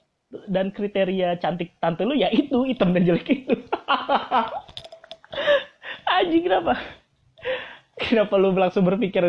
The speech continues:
kalau dia bilang cakep, lu bakal berpikir cakep sesuai kepala lu juga? Anjing lah. Padahal dia bilang katanya cowok-cowok yang pakai seragam itu, eh, bukan pakai seragam.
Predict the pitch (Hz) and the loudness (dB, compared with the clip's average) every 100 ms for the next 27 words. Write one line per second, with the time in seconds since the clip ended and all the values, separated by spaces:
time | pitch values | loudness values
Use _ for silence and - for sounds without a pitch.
0 | 175 175 170 170 170 165 196 233 - 170 | 2 0 2 0 0 0 -4 -6 -6 -4
1 | 294 233 185 175 175 175 170 175 185 175 | -4 -2 0 0 0 0 -2 -4 -2 0
2 | 175 180 - 185 185 175 185 175 175 180 | 0 -2 -4 -4 -4 -4 -4 -4 -2 0
3 | 185 202 311 277 233 226 - _ - 139 | 0 0 0 2 2 0 -4 _ -8 -6
4 | 147 151 160 175 - _ 294 285 - - | -6 -6 -6 -8 -14 _ -16 -16 -16 -20
5 | - - - _ - 151 160 165 160 165 | -20 -20 -20 _ -2 2 4 4 4 2
6 | 160 160 170 170 170 170 185 170 165 170 | 2 0 -2 -2 0 0 0 0 0 -2
7 | 165 165 170 - 175 170 160 156 156 156 | 0 0 -4 -4 -6 -4 -2 -2 -2 -4
8 | 160 196 202 _ _ - 175 - 127 123 | -2 -2 -4 _ _ -12 -10 -6 -6 -6
9 | - 185 170 139 | -8 -8 -8 -10